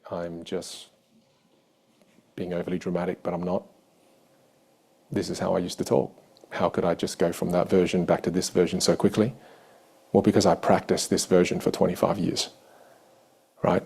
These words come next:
And I just tried to talk as low and as deep as I can, and I spoke quietly because I didn't have high levels of self-esteem.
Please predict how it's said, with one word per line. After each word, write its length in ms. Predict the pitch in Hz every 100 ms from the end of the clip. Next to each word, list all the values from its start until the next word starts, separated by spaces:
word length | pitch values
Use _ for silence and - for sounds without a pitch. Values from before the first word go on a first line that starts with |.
| -
And 100 | 95
I 80 | 87
just 200 | 92 -
tried 180 | - 85
to 60 |
talk 220 | - 92 87
as 160 | 82
low 220 | 90 82
and 200 | 87 90
as 100 | 80
deep 340 | - 90 90 92
as 120 | 85
I 100 | 80
can, 320 | - 87 87
and 120 | 87
I 80 | -
spoke 280 | - 92 92
quietly 380 | - 87 - 95
because 260 | - 98
I 60 | 90
didn't 180 | 87 90
have 180 | 90 -
high 180 | 90
levels 300 | 95 92 90
of 80 | 85
self-esteem. 540 | - 92 - - 90